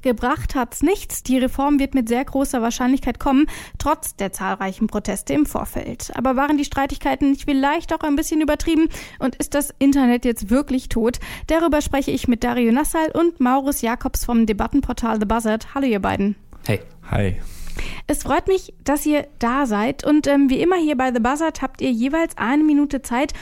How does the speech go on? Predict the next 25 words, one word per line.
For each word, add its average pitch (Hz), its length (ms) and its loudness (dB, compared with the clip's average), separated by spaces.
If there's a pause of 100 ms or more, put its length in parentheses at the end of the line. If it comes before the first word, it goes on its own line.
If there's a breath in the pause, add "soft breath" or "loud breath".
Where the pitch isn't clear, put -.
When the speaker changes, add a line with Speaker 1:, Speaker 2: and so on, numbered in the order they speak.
(240 loud breath)
Speaker 1:
um 294 200 4
euren 254 320 2
jeweiligen 254 460 0
Standpunkt 285 500 0
vorzutragen, 294 720 -2
den 240 160 2
ihr 240 100 4
heute 240 260 2
mitgebracht 277 560 -2
habt. - 220 -4
Wollt 269 200 2
ihr 294 60 2
mir 277 120 0
kurz 330 300 -4
sagen, 285 380 2
wer 269 300 2
heute 254 360 -2
welche 247 320 0
Seite 240 260 -2
vertritt - 380 -6
und 233 180 -4
auch 208 200 -2
wer 226 120 -6
anfangen 226 320 -2
möchte? 233 260 -6